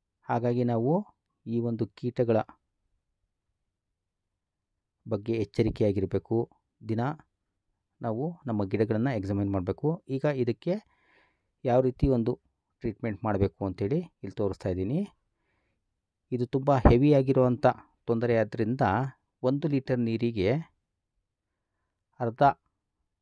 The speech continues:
ಮುಚ್ಚಳದಷ್ಟು ನೀಮ್ ಆಯಿಲ್, ಅದು ಕೂಡ ಪ್ಯೂರ್ ನೀಮ್ ಆಯಿಲ್ನ ಯೂಸ್ ಮಾಡ್ಬೇಕು ನಾವು. ಜೊತೆಗೆ ಒಂದು ಐದು ಹನಿಯಷ್ಟು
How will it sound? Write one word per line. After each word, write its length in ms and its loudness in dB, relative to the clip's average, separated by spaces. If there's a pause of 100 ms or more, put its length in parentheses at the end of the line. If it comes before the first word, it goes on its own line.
(720)
ಮುಚ್ಚಳದಷ್ಟು 800 -2 (680)
ನೀಮ್ 280 2
ಆಯಿಲ್, 280 -2 (300)
ಅದು 180 0
ಕೂಡ 240 -2 (840)
ಪ್ಯೂರ್ 320 4
ನೀಮ್ 160 2
ಆಯಿಲ್ನ 360 0 (260)
ಯೂಸ್ 160 4
ಮಾಡ್ಬೇಕು 380 0
ನಾವು. 300 0 (1300)
ಜೊತೆಗೆ 540 0 (800)
ಒಂದು 300 -6
ಐದು 320 0
ಹನಿಯಷ್ಟು 640 -4